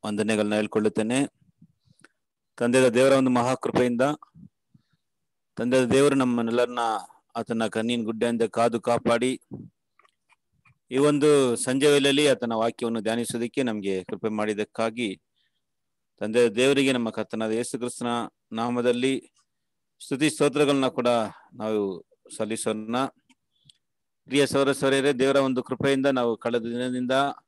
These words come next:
ದೇವದರ್ಶನ ಗೂಢರ ಬಗ್ಗೆ ನಾವು ಒಂದು continue studies ನಾನು ಏನ್ ಮಾಡ್ತಾ ಇದ್ದೀವಿ, ನೋಡ್ತಾ ಬರ್ತಾ ಇದ್ದೀವಿ. ಅವ್ರ ಹಲವಾರು ಪಾಠಗಳನ್ನ ನಾವು ಏನ್ ಮಾಡಿದ್ದೀವಿ, ಕೇಳಿದ್ದೀವಿ.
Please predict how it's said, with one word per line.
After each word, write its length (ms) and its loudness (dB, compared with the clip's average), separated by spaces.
ದೇವದರ್ಶನ 500 2
ಗೂಢರ 320 2
ಬಗ್ಗೆ 320 0
ನಾವು 520 -2
ಒಂದು 240 -8
continue 800 -4
studies 480 -2
ನಾನು 280 -6
ಏನ್ 120 -8
ಮಾಡ್ತಾ 280 -8
ಇದ್ದೀವಿ, 200 -6
ನೋಡ್ತಾ 320 -6
ಬರ್ತಾ 300 -6
ಇದ್ದೀವಿ. 360 -4
ಅವ್ರ 120 0
ಹಲವಾರು 440 4
ಪಾಠಗಳನ್ನ 440 0
ನಾವು 200 -4
ಏನ್ 120 -6
ಮಾಡಿದ್ದೀವಿ, 540 -6
ಕೇಳಿದ್ದೀವಿ. 680 -4